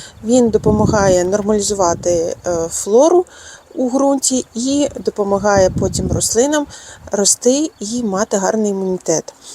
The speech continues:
Далі я ставлю дуги, вони з, зі скла, скла, склокераміка. І не робіть мою помилку, вдягайте рукавички, бо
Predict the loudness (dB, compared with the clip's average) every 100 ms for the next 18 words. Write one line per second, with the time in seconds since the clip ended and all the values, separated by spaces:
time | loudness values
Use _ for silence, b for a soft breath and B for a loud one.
0 | B B 0 2 2 0 0 2 2 2
1 | 0 0 0 -2 -6 -6 -6 -4 -4 -4
2 | -4 -4 -4 0 2 4 2 2 0 0
3 | 0 0 -2 0 2 2 0 0 0 0
4 | -2 -2 -4 -4 -4 -4 2 2 2 2
5 | 2 0 -2 0 0 B B B B -4
6 | 2 4 4 4 2 0 -4 -2 -2 -2
7 | -2 0 -2 -2 0 2 0 -2 -2 2
8 | 2 4 4 2 -2 _ -6 -2 0 0
9 | 0 -2 -6 -2 4 6 6 4